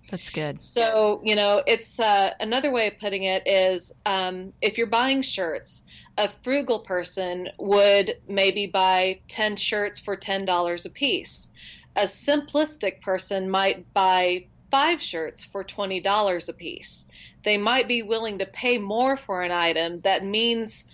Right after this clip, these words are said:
Speaker 2: something to them or supports their values. Um,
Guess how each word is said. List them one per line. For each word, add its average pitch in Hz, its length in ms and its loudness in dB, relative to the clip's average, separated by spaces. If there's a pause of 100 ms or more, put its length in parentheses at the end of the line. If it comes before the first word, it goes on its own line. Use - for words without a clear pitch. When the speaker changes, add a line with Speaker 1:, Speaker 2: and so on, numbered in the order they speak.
(100)
Speaker 2:
something 214 480 -2
to 226 200 -2
them 202 240 0
or 170 100 0
supports 214 520 -2
their 196 160 2
values. 190 880 2
Um, 180 440 0